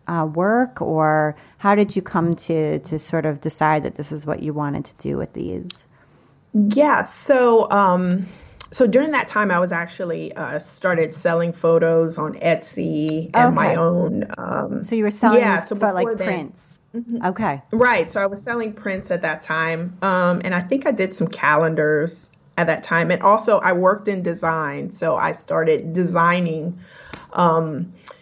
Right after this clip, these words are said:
Speaker 2: prints and, and things like that. Um, with the birth of my third daughter, I wanted to, uh, find a way to document that pregnancy. It was a surprise pregnancy.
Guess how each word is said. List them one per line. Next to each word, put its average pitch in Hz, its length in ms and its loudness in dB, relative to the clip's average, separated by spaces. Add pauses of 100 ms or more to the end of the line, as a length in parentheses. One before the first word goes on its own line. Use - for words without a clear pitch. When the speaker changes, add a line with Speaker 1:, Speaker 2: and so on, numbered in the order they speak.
(540)
Speaker 2:
prints 202 580 0
and, 170 320 0
and 180 200 -2
things 180 260 2
like 165 220 2
that. 160 420 4
Um, 170 460 -2 (800)
with 226 160 4
the 240 40 4
birth 233 340 0
of 277 120 -6
my 226 140 -4
third 208 380 -4
daughter, 165 440 -6
I 175 500 -2 (220)
wanted 233 580 2
to, 170 640 0
uh, 143 280 2
find 220 360 2
a 220 60 6
way 190 160 4
to 185 160 -6
document 202 920 -2
that 190 240 2
pregnancy. 208 720 -4
It 190 80 2
was 185 180 -2
a 190 80 -2
surprise 175 680 2
pregnancy. 208 800 -2